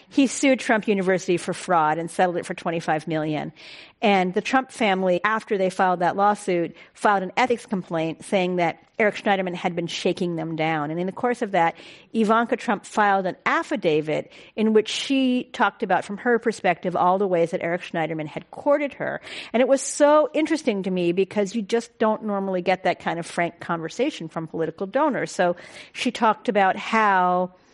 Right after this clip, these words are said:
he wanted to take her to Jean-Georges Vongerichten, which is a very fancy restaurant in the Trump International Hotel in New York, and meet with her and Jared Kushner's twenty influential friends,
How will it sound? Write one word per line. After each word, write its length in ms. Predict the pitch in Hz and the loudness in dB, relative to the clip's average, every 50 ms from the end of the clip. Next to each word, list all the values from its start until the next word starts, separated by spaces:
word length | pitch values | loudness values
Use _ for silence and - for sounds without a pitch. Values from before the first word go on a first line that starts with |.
| _ _ _ | _ _ _
he 560 | - - 233 202 196 190 185 175 180 180 185 - - - - - _ _ _ _ - | -8 -4 -2 0 2 2 0 0 0 -2 -4 -8 -14 -20 -20 -20 _ _ _ _ -12
wanted 360 | 190 180 175 170 180 180 175 | -6 -2 -2 0 -2 -2 -6
to 80 | - - | -12 -10
take 220 | - 185 170 - | -6 -6 -6 -4
her 60 | 196 | -4
to 100 | 170 175 | -2 -2
Jean-Georges 600 | 165 160 185 180 180 175 170 180 175 175 165 175 | -2 -2 0 0 0 0 0 0 -2 -2 -2 -2
Vongerichten, 840 | 170 175 175 175 175 196 214 247 254 - - _ - - 175 151 160 | 0 -2 0 0 0 2 2 2 2 0 -4 _ -4 -2 -2 -2 -2
which 160 | 165 160 - 190 | -4 -4 -4 -4
is 80 | 170 | -2
a 60 | 180 | 0
very 160 | 170 175 170 180 | 0 2 0 0
fancy 340 | - 196 180 165 - 208 | 0 0 -2 0 0 0
restaurant 480 | 185 208 208 196 - - 190 175 165 165 | 2 2 2 2 0 0 0 0 0 -2
in 120 | 165 165 | -2 -4
the 60 | 170 170 | -4 -4
Trump 220 | - - 175 165 | -4 -4 -4 -4
International 420 | 180 175 170 170 165 160 - 190 | -4 -4 -2 -2 -2 -2 -4 -4
Hotel 320 | 175 180 170 - - 180 170 | -4 -4 -2 -2 -2 -2 0
in 60 | 170 | 0
New 80 | 175 190 | 0 0
York, 340 | 214 233 226 196 160 165 - - - - - - - - - | 2 4 4 2 2 0 -4 -10 -20 -18 -18 -18 -18 -12 -4
and 640 | - 226 202 202 190 185 180 175 175 175 180 180 196 | 0 2 4 4 4 2 2 0 0 -2 -2 -2 -2
meet 180 | 202 196 196 - | 0 0 0 2
with 380 | 196 190 190 185 185 185 180 - - | 2 4 6 6 4 2 0 -4 -10
her 300 | - - - 196 180 180 | -6 -2 0 2 2 2
and 120 | 180 180 170 | 2 0 0
Jared 240 | 190 185 175 175 | 2 0 0 0
Kushner's 440 | - - 190 - - 202 185 175 - | -2 -2 -4 -2 -2 -2 -2 -2 -2
twenty 340 | - - 202 185 185 185 180 | -4 -4 -2 0 0 0 -2
influential 540 | 180 170 - - 190 180 175 175 - 202 180 | -4 -4 -4 -4 -4 -2 -2 -4 -6 -8 -10
friends, 760 | - - 277 262 247 208 185 165 147 - - - - - - | -6 0 2 2 4 2 2 0 -2 -8 -12 -16 -18 -18 -18